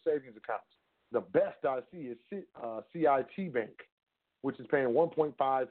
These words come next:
five percent on a one hundred dollar minimum deposit. There are other banks close behind. Maybe it's time,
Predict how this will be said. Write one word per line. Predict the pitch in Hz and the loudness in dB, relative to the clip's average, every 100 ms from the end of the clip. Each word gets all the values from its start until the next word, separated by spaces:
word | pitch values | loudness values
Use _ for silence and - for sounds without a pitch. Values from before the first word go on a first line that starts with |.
| _ | _
five | 135 143 143 120 | 0 2 0 -2
percent | 113 - 107 110 _ _ _ _ _ | -10 -10 -12 -12 _ _ _ _ _
on | 120 | -4
a | 110 | -2
one | 107 120 147 | -4 -4 -2
hundred | 143 143 123 | -2 -6 0
dollar | 120 113 113 | 0 2 -2
minimum | 107 139 143 131 127 | -4 -2 -2 -4 -6
deposit. | 117 107 135 117 95 104 _ _ _ _ _ - | -8 0 2 2 0 -12 _ _ _ _ _ -4
There | 107 110 | 2 4
are | 117 123 | 4 4
other | 170 151 123 - _ | 4 4 -2 -8 _
banks | 123 113 110 _ _ - | -6 -6 -8 _ _ -8
close | 120 113 | -6 -6
behind. | 113 120 117 - - _ _ _ 120 | -6 -2 -2 -2 -14 _ _ _ 0
Maybe | 156 180 | 2 2
it's | 170 | 0
time, | 156 143 143 135 | 2 2 2 -4